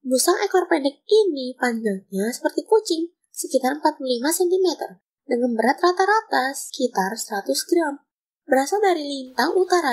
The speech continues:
yang tinggi. Warna bulunya bisa berubah tergantung musim. Pada musim dingin, bulunya berwarna putih, sementara pada saat musim panas, bulunya akan berubah menjadi berwarna kecoklatan. Ermine imut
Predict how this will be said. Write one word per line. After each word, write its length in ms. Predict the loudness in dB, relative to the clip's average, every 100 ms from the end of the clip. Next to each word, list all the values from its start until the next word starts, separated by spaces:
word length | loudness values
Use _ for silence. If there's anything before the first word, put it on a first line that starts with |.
| -2
yang 160 | -2
tinggi. 480 | 0 2 2 0 -6 _ _ _ -2
Warna 320 | 0 0 -2
bulunya 560 | -2 -2 -2 -4 -4 -4
bisa 240 | -2 0
berubah 400 | 2 2 2 0 -4
tergantung 480 | -2 0 0 -2 -2
musim. 400 | 0 0 -2 -6 _ _ _ -2
Pada 240 | 0 0
musim 320 | -2 -4 -2 -2
dingin, 320 | -2 -2 -2
bulunya 400 | 0 0 0 0
berwarna 400 | 0 0 -2 -4
putih, 400 | -2 0 2 0
sementara 800 | 0 -6 -6 -4 -4 -2 -4 -2
pada 160 | -2
saat 320 | -2 -2 -4 -4
musim 240 | -6 -2
panas, 400 | 0 2 0 -4 _ _ _ 0
bulunya 480 | 0 0 -4 -6 -2
akan 160 | -2
berubah 400 | -2 -2 -2 -4 -6
menjadi 240 | -2 0 2
berwarna 400 | 2 0 -2 -6
kecoklatan. 720 | -4 -2 0 -2 -4 -6 -10 -12 _ _ _ _ _ _ _ 0
Ermine 480 | 2 2 0 0
imut 320 | -2 -2 -2